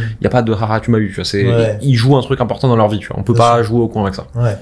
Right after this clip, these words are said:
Speaker 2: Après, t'as le côté, euh, réassurance. Moi, c'est vrai que ça, c'est un truc, j'ai, j'ai encore eu hier une dizaine de notes, euh, cinq étoiles et je, j'ai même dit d'ailleurs, c'est mieux que la, la thune, mieux que, enfin, d'avoir des clients contents, tu vois, qui mettent des cinq étoiles
Speaker 1: Sur
Speaker 2: sur
Speaker 1: le long
Speaker 2: cinq,
Speaker 1: terme, ça vaut beaucoup plus
Speaker 2: avec,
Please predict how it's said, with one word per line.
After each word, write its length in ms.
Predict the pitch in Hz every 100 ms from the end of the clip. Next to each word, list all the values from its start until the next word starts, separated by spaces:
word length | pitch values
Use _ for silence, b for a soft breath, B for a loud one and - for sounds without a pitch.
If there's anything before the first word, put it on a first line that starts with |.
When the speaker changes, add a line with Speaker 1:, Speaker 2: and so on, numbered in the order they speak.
| B B B -
Speaker 2:
Après, 220 | 107 143
t'as 120 | 127
le 100 | 104
côté, 420 | 98 110 120 120 107
euh, 680 | 95 95 95 95 95 92 - - _ _ _ -
réassurance. 920 | 107 113 - 113 143 151 - - _
Moi, 80 | 104
c'est 100 | -
vrai 120 | 104
que 60 | 110
ça, 100 | 107
c'est 120 | -
un 80 | 95
truc, 220 | 95 110
j'ai, 400 | 98 95 92 92
j'ai 220 | 92 92
encore 280 | 95 95 98
eu 80 | 101
hier 300 | 98 104 98
une 240 | 92 92
dizaine 300 | 95 98 104
de 80 | 101
notes, 260 | 98 98 -
euh, 180 | 92 90
cinq 280 | - 98
étoiles 260 | 98 110 98
et 40 | 95
je, 200 | 95 92
j'ai 140 | 95
même 140 | 98 101
dit 140 | 101
d'ailleurs, 280 | 98 104 104
c'est 180 | - 92
mieux 340 | 92 98 110
que 140 | 113
la, 200 | 101 95
la 140 | 92 95
thune, 340 | - 117 139 135
mieux 180 | 98 101
que, 240 | 104 92
enfin, 220 | - 95 92
d'avoir 220 | 95 95
des 120 | 95
clients 260 | - 113 110
contents, 380 | - 107 113
tu 100 | 107
vois, 120 | 107 101
qui 160 | 101
mettent 200 | 95 101
des 80 | 98
cinq 240 | 95 101
étoiles 200 | 104 113
Speaker 1:
Sur 180 | 107 113
Speaker 2:
sur 60 | 110
Speaker 1:
le 60 | 117
long 20 |
Speaker 2:
cinq, 40 | 113
Speaker 1:
terme, 120 | 117
ça 120 | 117
vaut 120 | 107
beaucoup 180 | 110 120
plus 80 | 101
Speaker 2:
avec, 100 | 107